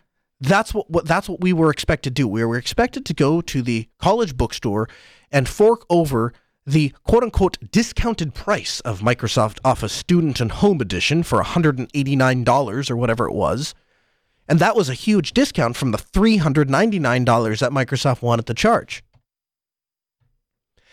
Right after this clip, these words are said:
And Google is slightly better from the standpoint that they don't want to charge you a ton of money.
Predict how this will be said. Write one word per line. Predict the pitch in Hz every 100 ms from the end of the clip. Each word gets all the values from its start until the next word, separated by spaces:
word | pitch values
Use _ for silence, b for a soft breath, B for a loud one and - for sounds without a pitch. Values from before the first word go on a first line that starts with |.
| B B B
And | 185 180
Google | 285 311 208
is | 165
slightly | - 233 170
better | 160 185 160 147 - _ _ _ _
from | 190
the | 160
standpoint | - 233 240 196 170
that | 160 151
they | 131
don't | 165 180
want | 180 147
to |
charge | 156 151 170
you | -
a |
ton | - 151 139
of |
money. | 107 123 214